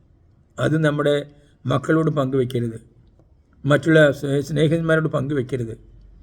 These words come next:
കാരണം അവർ നമ്മെ ഒരു പക്ഷേ പരിഹസിക്കുകയും നമ്മളെ, ആ, തളർത്തുകയും ചെയ്തേക്കാം. എന്നാൽ ദൈവം നമ്മളെ കൈവിടില്ല,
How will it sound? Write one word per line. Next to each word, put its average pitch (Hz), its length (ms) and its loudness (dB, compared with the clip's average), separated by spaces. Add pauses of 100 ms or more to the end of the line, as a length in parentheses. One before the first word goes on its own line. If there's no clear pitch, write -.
(720)
കാരണം 151 240 4
അവർ 165 180 6
നമ്മെ 165 420 2 (100)
ഒരു 147 140 2
പക്ഷേ 147 320 0 (360)
പരിഹസിക്കുകയും 147 640 2 (760)
നമ്മളെ, 143 360 4 (140)
ആ, 135 140 0 (840)
തളർത്തുകയും 160 420 2
ചെയ്തേക്കാം. 131 460 -2 (680)
എന്നാൽ 143 240 2
ദൈവം 156 440 2
നമ്മളെ 165 340 -2
കൈവിടില്ല, 113 440 -4